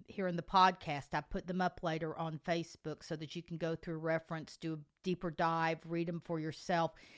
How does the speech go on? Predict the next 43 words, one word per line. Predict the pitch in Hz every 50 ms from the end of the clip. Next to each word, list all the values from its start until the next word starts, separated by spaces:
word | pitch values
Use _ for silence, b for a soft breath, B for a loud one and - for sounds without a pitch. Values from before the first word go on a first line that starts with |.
| B B B
One | - 196 226 233
of | 233
the | 214 -
articles | - 214 220 214 208 214 214 208 180 -
I'm | 196 190
gonna | 190 185
talk | 180 - - 202 190 180 -
at, | 196 180
at | 175 -
the | - 170 175
end | 185 190 185
of | 170 170
this | 190 185 -
segment | - - 208 190 185 190 185 180 160
has | 156 170 156 147
a | - 143
lot | 143 151 151 151 160 175 202 214
of | 220 214
numbers, | 214 208 190 180 160 147 135 123 131 127 - B B B B B
and | 160 156
it's | 147 - -
something | - 185 170 170 - 170 156
I | 147 143
really | 139 143 160 180 196 202 208 202 196
think | 202 - 214 208 196 175 - -
there's | 165 151 143 -
some | - 139 131
graphs | - 175 170 175 185 196 196 - - - -
that | 214 202 196
are | 196 196 196
attached | 185 - - 208 196 190 180 - - - -
to | - 202 190 190
it | - 147
that | 151 151
I | 147 143
really | 143 160 175 185 196 185
think | - - 196 185 - 185
you'll | 180 160
find, | - - 165 165 160 156 160 156 - - _ -
find | 170 170 165 160 160
of | 147 156
interest. | 160 156 151 - - - 92 - - - B B B B B B B
So | - - - 190 175 170 170 170 165